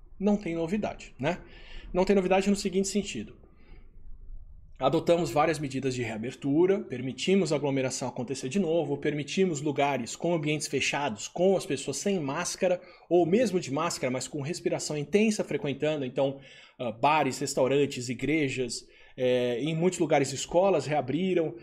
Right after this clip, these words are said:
academias reabriram. Essas são oportunidades do vírus ser transmitido e mesmo ambientes que são mais seguros, porque são ambientes abertos, que têm ventilação, que tem sol, que tem tudo,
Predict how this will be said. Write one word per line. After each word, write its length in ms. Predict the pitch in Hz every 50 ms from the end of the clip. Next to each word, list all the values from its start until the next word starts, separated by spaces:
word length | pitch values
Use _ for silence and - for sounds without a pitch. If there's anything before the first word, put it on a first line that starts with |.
| - - _ -
academias 800 | 113 - - 175 151 147 135 143 170 208 220 214 185 151 131
reabriram. 580 | 151 156 147 110 - 131 139 147 147 165 190 - - - _ _ _ _ _ _ _ _ _ _ - _ -
Essas 360 | - 135 139 147 - - -
são 180 | - - 139 147
oportunidades 1080 | 165 160 170 - - 196 - - - 107 110 107 110 127 139 - - - - - - -
do 120 | 143 165
vírus 300 | 156 113 117 117 123 -
ser 120 | - 131 107
transmitido 640 | - 120 123 120 180 226 214 - 185 220 220 254 269
e 120 | 269 247
mesmo 480 | 202 214 262 311 339 277 220 226 247 240
ambientes 760 | 240 226 208 202 160 139 131 123 - - 123 - - - -
que 100 | - -
são 160 | - - 151
mais 200 | 160 170 190 185
seguros, 600 | - - - 135 127 135 180 220 190 123 - -
porque 220 | - - 139 - -
são 160 | - 143 135
ambientes 320 | 131 127 123 127 - -
abertos, 640 | 131 113 110 113 131 160 156 - - - - - -
que 100 | - -
têm 240 | - - 135 139 139
ventilação, 800 | 131 123 113 - 120 107 101 - - - 131 127 127 127 123 120
que 140 | 113 - 139
tem 220 | 131 - 131 123
sol, 440 | 104 - - - 120 117 123 123 123
que 120 | 120 - -
tem 120 | 131 123
tudo, 500 | 107 - - 175 156 151 151 170 185 -